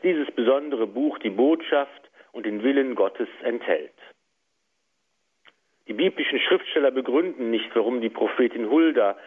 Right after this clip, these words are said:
an dieser Stelle in die Geschichte eingeführt wird. Aber vielleicht wollen sie mit dieser Begebenheit auch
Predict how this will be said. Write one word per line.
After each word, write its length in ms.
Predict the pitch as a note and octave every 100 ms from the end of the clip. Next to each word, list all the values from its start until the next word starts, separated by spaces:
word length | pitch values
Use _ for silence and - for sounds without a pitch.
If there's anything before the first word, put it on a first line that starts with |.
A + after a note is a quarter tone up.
| - -
an 160 | A2
dieser 240 | A2+ G#2+ -
Stelle 340 | - C3+ A#2+
in 160 | A2 G#2+
die 120 | G#2
Geschichte 440 | F#2+ A#2+ - C3
eingeführt 640 | C3+ D3+ A#2+ - G2+ -
wird. 240 | F2 - - _ _ _ _ _ _ _ _
Aber 200 | B2 B2+
vielleicht 520 | - C3+ C#3+ E3 -
wollen 320 | C3 C#3+ E3 D3
sie 80 | D3
mit 180 | C3+
dieser 180 | C#3 C#3
Begebenheit 760 | B2+ A#2 B2 E3 D#3 C3 B2+ -
auch 200 | C3